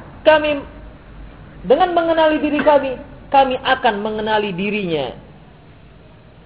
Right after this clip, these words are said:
Kemudian dengan tanpa Allah kami tidak ada dan tanpa kami Allah juga tidak ada. Nah, itulah kan kafir ini. <laughs> Enak saja dia ngomong.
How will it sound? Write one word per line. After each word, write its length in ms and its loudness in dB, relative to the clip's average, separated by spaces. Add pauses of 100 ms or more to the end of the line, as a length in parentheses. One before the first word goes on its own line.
(800)
Kemudian 560 2 (720)
dengan 560 2 (560)
tanpa 800 4
Allah 640 4
kami 320 0
tidak 240 0
ada 400 -4 (240)
dan 320 4
tanpa 560 2
kami 320 2 (160)
Allah 320 -2
juga 400 -4
tidak 240 -4
ada. 240 -14 (1300)
Nah, 320 -12
itulah 320 -10
kan 160 -8
kafir 320 -6
ini. 240 -4 (880)
<laughs> 960 -4
Enak 240 -4
saja 160 -6
dia 240 2
ngomong. 320 -4